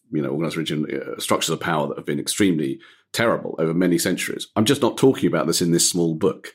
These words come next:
I'm talking about the desire for God and how it works within me and what it tells me, I think, about the universe. And I expos-, expostulate that in various ways, but I'm sort of not talking about whether that means religion is good or bad.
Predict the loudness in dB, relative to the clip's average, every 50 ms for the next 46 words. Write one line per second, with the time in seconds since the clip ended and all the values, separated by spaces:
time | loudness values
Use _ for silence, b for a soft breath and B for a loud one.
0 | 0 2 2 4 4 4 4 4 4 4 4 4 2 0 -2 0 0 0 2 2
1 | 2 2 2 2 2 2 0 0 -2 -4 -6 -6 -4 0 2 2 2 0 -4 -10
2 | -14 -16 -18 B B B B -6 -4 -2 0 0 0 0 2 4 4 4 2 2
3 | 2 2 2 4 2 2 0 0 -2 -2 -4 -4 -4 0 2 4 4 4 2 0
4 | -2 -4 -6 -4 -4 -6 -6 -6 -6 -6 -4 -4 -4 0 4 4 4 4 4 0
5 | -4 -8 -8 -8 -8 -8 -8 -10 B B B B B B B -4 0 2 2 4
6 | 4 4 4 2 0 -4 -8 -10 -10 -4 _ -2 0 0 0 0 0 0 0 -2
7 | -2 -2 -4 0 2 2 2 2 2 4 4 4 4 2 2 4 4 4 4 4
8 | 4 2 4 4 6 6 6 4 2 0 0 2 2 2 2 2 2 0 0 0
9 | 2 2 4 4 4 4 2 4 4 4 2 2 0 b b b b 0 4 4
10 | 6 6 6 4 4 4 4 4 2 4 4 4 6 6 4 4 4 4 4 4
11 | 4 4 4 4 4 2 2 2 2 2 0 2 0 0 0 -2 -6 -12 -14 -18